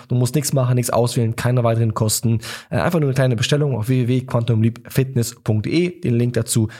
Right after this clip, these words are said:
nochmal in den Shownotes. Und dann kannst du auch zu Hause voll durchstarten. Ansonsten würde ich mich über eine positive Bewertung auf iTunes freuen, wenn dir das geholfen hat und du in Zukunft mehr davon möchtest.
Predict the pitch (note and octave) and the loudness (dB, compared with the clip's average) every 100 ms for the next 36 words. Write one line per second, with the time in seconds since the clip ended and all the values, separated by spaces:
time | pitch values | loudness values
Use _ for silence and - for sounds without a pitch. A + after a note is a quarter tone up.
0 | - - A2 G#2 G2+ G2 F#2+ D3 D#3 D#3 | -12 -2 0 2 2 0 0 0 2 0
1 | D3+ - - _ _ _ _ _ _ - | -2 -10 -16 _ _ _ _ _ _ -14
2 | - A2+ G2 A2+ A2 G#2+ - G#2 G#2 B2 | -4 0 2 0 0 -2 -2 0 2 0
3 | B2+ G#2+ G#2 A2 A#2 A2+ G#2+ A2+ - - | 0 0 0 0 0 0 0 -2 -4 -14
4 | - - A#2 B2+ D#3 - D3+ C3 C3 B2 | -12 -4 0 2 0 -2 0 2 2 0
5 | B2 A2+ G#2 G#2 - _ - C3+ C#3+ C3+ | 0 0 2 0 -2 _ -2 0 0 0
6 | B2+ G#2+ G#2 B2+ D3+ B2 - C3 C#3 D3 | 0 2 2 0 0 -2 -2 -2 0 0
7 | - - B2+ A#2+ A2+ G#2 - - B2 B2+ | 0 0 0 2 2 0 -2 -2 0 2
8 | B2+ B2 A2+ G#2+ D3 A2 C3 B2 G2+ - | 0 2 0 0 0 0 0 0 -2 -4
9 | A2+ A2+ C#3+ D#3 C3+ C#3+ C3 B2+ B2 C3+ | -2 2 2 2 0 0 2 2 0 -2
10 | C3 | -2